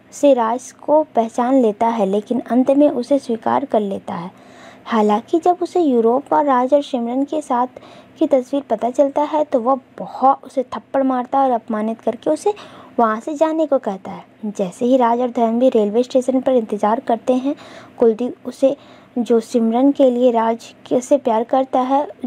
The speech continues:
जानकर गुस्से में अपने दोस्तों के साथ उसे मारने हमला कर देता है। आखिरकार बलदेव और अजीत आते हैं और लड़के को रोकते हैं और राज धर्मवीर के साथ प्रसन्नता करके अपनी ही वाली ट्रेन चढ़ जाता है।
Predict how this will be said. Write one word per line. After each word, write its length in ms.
जानकर 460
गुस्से 420
में 200
अपने 280
दोस्तों 420
के 140
साथ 320
उसे 200
मारने 460
हमला 320
कर 200
देता 300
है। 160
आखिरकार 520
बलदेव 380
और 140
अजीत 460
आते 320
हैं 200
और 140
लड़के 420
को 240
रोकते 380
हैं 220
और 160
राज 300
धर्मवीर 440
के 100
साथ 220
प्रसन्नता 520
करके 280
अपनी 340
ही 220
वाली 280
ट्रेन 320
चढ़ 220
जाता 360
है। 180